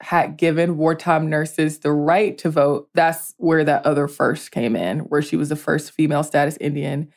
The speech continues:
and registered band member to gain the right to vote in a Canadian federal election. Although Indigenous women in general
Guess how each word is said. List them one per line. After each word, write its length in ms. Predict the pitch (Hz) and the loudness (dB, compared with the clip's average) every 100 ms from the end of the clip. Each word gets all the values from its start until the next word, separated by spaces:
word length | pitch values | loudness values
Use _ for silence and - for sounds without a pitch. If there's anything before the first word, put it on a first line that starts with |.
| _ _ _ _ | _ _ _ _
and 220 | 180 185 | 0 2
registered 500 | 160 151 156 - 147 | 2 0 -4 -2 -2
band 240 | 147 147 143 | 0 0 0
member 320 | 139 139 139 | -2 -2 -4
to 180 | - 160 | -2 -2
gain 560 | 147 - 160 160 156 | -2 0 0 0 0
the 140 | 147 143 | 0 0
right 560 | 147 151 180 175 - | 2 4 4 2 -2
to 140 | - - | -2 0
vote 260 | 131 - | 0 0
in 140 | 226 196 | 2 2
a 60 | |
Canadian 580 | - 160 - - 123 160 - _ _ _ _ | 2 0 0 -2 -4 -6 -8 _ _ _ _
federal 420 | - 151 143 - | 0 2 2 0
election. 680 | - - - - - 160 165 _ _ _ _ _ _ _ - | 0 -2 -6 -10 -6 -8 -8 _ _ _ _ _ _ _ 2
Although 540 | 180 180 160 165 165 | 4 4 2 2 2
Indigenous 680 | 170 170 165 156 160 156 - | 0 0 0 0 -2 -2 -2
women 680 | 156 151 139 139 147 151 - _ - | 0 2 0 0 -2 -8 -16 _ -4
in 160 | 170 160 | -2 2
general 640 | 233 254 180 165 160 | 2 4 2 2 -2